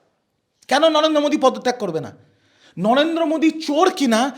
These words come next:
নরেন্দ্র মোদীর সরকার টাকা নিয়েছে, এটা সরকারের গভর্নমেন্টের বড় বড় অফিসাররা টাকা নিয়েছে, এটা প্রমাণিত। তো নরেন্দ্র মোদী কেন নিজে প্রকাশ্যে এসে সংসদে দাঁড়িয়ে বা জনসমক্ষে দাঁড়িয়ে বলবে না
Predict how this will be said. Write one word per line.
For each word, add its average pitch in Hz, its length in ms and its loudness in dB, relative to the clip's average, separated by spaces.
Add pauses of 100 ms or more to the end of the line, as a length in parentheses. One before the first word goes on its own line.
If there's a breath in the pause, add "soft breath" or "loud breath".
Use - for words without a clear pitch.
(200 loud breath)
নরেন্দ্র 311 420 0
মোদীর 311 220 0
সরকার 262 520 -2
টাকা 285 240 0
নিয়েছে, 294 320 -2
এটা 277 220 0 (200)
সরকারের 277 580 0 (680 loud breath)
গভর্নমেন্টের 285 720 0
বড় 247 500 4
বড় 226 280 2
অফিসাররা 269 680 0
টাকা 247 240 -2
নিয়েছে, 254 220 -2
এটা 247 140 0
প্রমাণিত। 247 560 0 (720 soft breath)
তো 277 80 2
নরেন্দ্র 285 560 4
মোদী 311 240 0
কেন 277 340 0 (300)
নিজে 262 500 2 (380)
প্রকাশ্যে 269 440 -2
এসে 262 340 0 (200 loud breath)
সংসদে 269 580 0
দাঁড়িয়ে 254 400 0
বা 247 120 2
জনসমক্ষে 262 680 -4
দাঁড়িয়ে 240 300 0
বলবে 214 420 -2
না 226 360 0